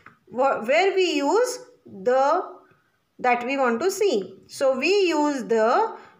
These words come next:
when we mean a particular person,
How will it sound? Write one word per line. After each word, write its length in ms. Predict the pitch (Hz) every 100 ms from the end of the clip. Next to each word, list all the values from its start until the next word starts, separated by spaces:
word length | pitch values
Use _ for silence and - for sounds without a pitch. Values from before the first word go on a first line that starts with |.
| _
when 560 | 196 240 277 392 480 - - _ _ _
we 380 | 208 320 415 381
mean 480 | 294 277 277 277 -
a 100 | 311
particular 580 | 311 233 240 262 247 240
person, 480 | 240 233 233 349